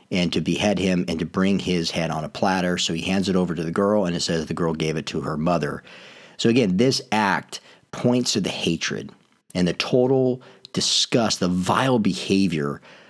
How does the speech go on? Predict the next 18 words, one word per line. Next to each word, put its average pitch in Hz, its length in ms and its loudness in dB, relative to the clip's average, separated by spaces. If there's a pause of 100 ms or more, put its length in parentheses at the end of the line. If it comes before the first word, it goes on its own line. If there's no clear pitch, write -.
(140)
of 80 120 -2
the 95 100 0
Romans 82 800 0
to - 120 -4
the 80 120 -2
Jewish 78 420 -2
people. - 460 -6 (160)
So 139 180 4
on 135 140 4
earth, 147 240 2
it 123 80 4
may 117 140 2
seem 104 340 2
that 92 340 0
Herodias 101 560 2
and 90 100 -4
Herod 90 320 0
won, 80 460 -2